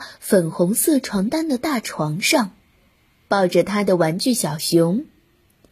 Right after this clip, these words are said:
小熊睡觉了。啊！小老鼠打了一个哈欠，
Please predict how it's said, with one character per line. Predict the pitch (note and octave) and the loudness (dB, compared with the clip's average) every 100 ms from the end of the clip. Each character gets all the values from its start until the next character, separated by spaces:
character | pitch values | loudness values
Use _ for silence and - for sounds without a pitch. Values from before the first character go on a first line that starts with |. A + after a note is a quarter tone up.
| _ | _
小 | - E3 D3 | -2 0 0
熊 | D#3 E3+ D#3+ G#3 | 0 0 0 0
睡 | - - D4+ | 0 2 2
觉 | - - E4+ F4 C4 | 0 0 0 0 -4
了。 | F3+ - - - _ _ _ _ _ _ _ _ - - - - - - - - - - _ _ _ _ _ _ _ _ - | -2 -4 -6 -20 _ _ _ _ _ _ _ _ -20 -18 -14 -12 -12 -10 -12 -12 -16 -20 _ _ _ _ _ _ _ _ 2
啊！ | D4 C#4+ C#4 C4+ C4 B3 A3+ A3 A3 G#3+ A3 - _ _ _ _ _ _ _ _ _ _ _ - | 4 6 6 6 4 2 -2 -6 -10 -14 -20 -20 _ _ _ _ _ _ _ _ _ _ _ -6
小 | - G3 | 0 2
老 | F#3 B3 G4+ | 2 2 0
鼠 | - F#3+ F3+ | 4 4 4
打 | D#4+ A3 E3 | 2 0 0
了 | D#3+ | -2
一 | D#3+ | -4
个 | F3+ | -4
哈 | - G3+ G#3+ | -2 -2 -2
欠， | - D#3+ | 0 0